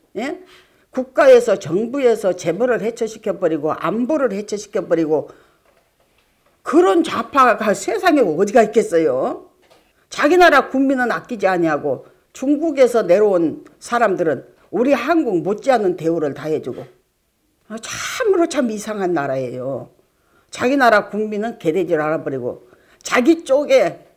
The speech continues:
자기 쪽에 호응하고, 자기 사상에 호응한 사람들만 국민이에요. 그 외에 태극기 집회를 들었던지, 이 나라를 근심하고 걱정하고 이러다 적화된 거 아니야?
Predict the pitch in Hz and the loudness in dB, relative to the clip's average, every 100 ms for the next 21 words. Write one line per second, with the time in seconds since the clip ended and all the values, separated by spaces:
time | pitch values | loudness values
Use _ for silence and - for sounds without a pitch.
0 | _ _ _ _ _ _ - - 202 320 | _ _ _ _ _ _ -14 -6 0 2
1 | 330 - 254 240 220 214 339 330 233 196 | 2 4 4 6 2 2 -2 0 -2 0
2 | 175 170 190 196 254 214 202 185 170 180 | -2 -2 -8 -8 -8 -8 -8 -6 -6 -4
3 | 294 262 202 214 226 208 190 220 233 226 | -4 -4 -6 -6 -4 -4 -2 -2 -2 0
4 | 302 311 311 185 185 196 156 117 - _ | 0 -2 -6 -8 -6 -4 -4 -6 -14 _
5 | _ _ _ _ _ _ - 262 285 277 | _ _ _ _ _ _ -2 0 4 6
6 | 247 240 277 320 294 226 208 208 - 208 | 6 4 -2 -2 -4 -6 -8 -10 -4 -2
7 | 180 170 226 233 208 208 214 180 202 202 | -2 2 0 0 -4 -4 -4 -2 -2 -4
8 | 175 170 165 214 208 214 175 165 180 175 | -4 -4 -6 -8 -8 -6 -4 -4 -6 -6
9 | 214 185 180 170 180 147 165 - 208 190 | -4 -4 -2 -2 -2 -2 -6 -8 -6 -2
10 | 165 185 233 | -2 -2 -4